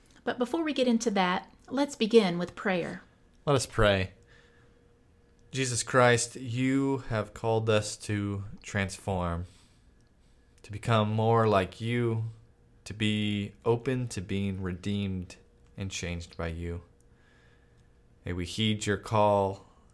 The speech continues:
Speaker 2: and may we become new creations in you. Amen.
Speaker 1: Amen. Our reading today is from the first chapter of Philippians, verses three through eleven.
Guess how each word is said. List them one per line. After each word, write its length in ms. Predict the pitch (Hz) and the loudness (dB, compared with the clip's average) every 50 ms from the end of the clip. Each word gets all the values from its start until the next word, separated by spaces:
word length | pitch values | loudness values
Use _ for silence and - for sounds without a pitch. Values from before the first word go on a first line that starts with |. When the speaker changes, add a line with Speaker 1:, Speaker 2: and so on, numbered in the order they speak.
| _ _ _ _ _ _ _ _ - _ - | _ _ _ _ _ _ _ _ -20 _ -10
Speaker 2:
and 100 | 110 104 | -6 -4
may 140 | 101 98 101 | -2 -2 -2
we 160 | 98 95 98 | -2 -2 -4
become 400 | 98 101 - - 104 95 92 92 | -4 -6 -8 -6 -6 -4 -4 -2
new 240 | 92 95 104 110 107 | -2 -2 -2 -2 -4
creations 720 | 107 - - 107 95 90 85 85 - - 90 85 87 92 | -6 -8 -8 -6 -4 -4 -4 -4 -6 -6 -8 -8 -8 -8
in 180 | 90 87 87 80 | -8 -8 -8 -8
you. 140 | 76 78 82 85 - _ _ _ _ _ _ _ _ _ _ _ _ _ _ _ _ - | -8 -10 -12 -14 -16 _ _ _ _ _ _ _ _ _ _ _ _ _ _ _ _ -12
Amen. 400 | 80 80 82 90 95 92 87 85 - _ _ _ _ _ _ _ _ _ _ - _ _ _ _ _ - | -8 -4 -2 -2 -2 -2 -4 -8 -14 _ _ _ _ _ _ _ _ _ _ -20 _ _ _ _ _ -8
Speaker 1:
Amen. 540 | - 175 165 180 220 247 240 196 165 165 160 - - - - - - - _ - _ _ - _ | -6 -4 0 2 4 4 4 2 0 -4 -8 -14 -20 -18 -18 -18 -18 -20 _ -20 _ _ -10 _
Our 480 | - 208 202 202 202 208 202 202 196 196 | -2 0 0 2 2 2 2 2 0 0
reading 380 | 214 226 247 254 240 247 247 | 2 4 4 6 6 6 4
today 480 | 240 - 254 202 226 214 208 220 240 294 330 - | 4 2 2 2 2 4 4 4 4 4 2 0
is 160 | 202 202 - | 0 -2 -4
from 300 | - - 233 220 208 202 | 0 2 4 6 6 6
the 100 | 190 185 | 6 4
first 640 | 185 - - - - 269 285 277 - - - - | 2 -4 -4 2 2 2 4 2 0 -4 -4 -6
chapter 420 | - - 254 220 220 220 - - 214 | -2 0 0 0 0 0 2 2 4
of 200 | 175 - 190 190 | 4 4 -2 -2
Philippians, 580 | - 220 196 196 190 190 - 196 196 196 202 | 0 0 2 2 0 0 0 0 2 2 0
verses 400 | 202 - 208 196 196 185 180 - | 2 0 -2 0 0 -2 -4 -4
three 460 | - - - 226 233 247 247 262 285 277 | -4 -4 -4 0 0 0 2 0 -2 -4
through 280 | - - 240 233 240 | 0 2 6 6 8
eleven. 480 | 240 226 180 175 175 - 165 170 180 | 6 6 4 2 0 -2 -4 -6 -6